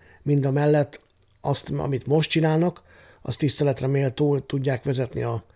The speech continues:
tabellát, ahhoz képest, hogy, ö, milyen lehetőségeik vannak, ezt senki nem fogja elvitatni tőlük. Továbbá az, hogy ezt, ö, csupa színmagyar játékosokkal csinálják, az, az még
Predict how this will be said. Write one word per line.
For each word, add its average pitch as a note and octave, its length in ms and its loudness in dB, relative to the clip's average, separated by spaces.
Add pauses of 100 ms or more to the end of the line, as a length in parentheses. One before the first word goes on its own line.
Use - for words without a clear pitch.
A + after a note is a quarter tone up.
(540)
tabellát, D3+ 560 4
ahhoz C3 260 0
képest, C3+ 400 -2
hogy, B2 260 -2
ö, C3 260 0
milyen C#3+ 240 0
lehetőségeik C3+ 720 0
vannak, C3 440 -4 (580)
ezt - 240 -2
senki C3 280 0
nem B2+ 120 -2
fogja C3 320 -2
elvitatni B2+ 480 -2
tőlük. D3 420 4 (840)
Továbbá D3 420 4
az, C#3+ 140 0
hogy C3+ 240 -2
ezt, C3+ 260 -2
ö, C3+ 280 0 (100)
csupa C#3+ 380 0
színmagyar C#3 520 0
játékosokkal C3 680 -4
csinálják, C3 540 -2
az, A#2+ 240 -6 (560)
az A#2 180 -6
még D#3 480 2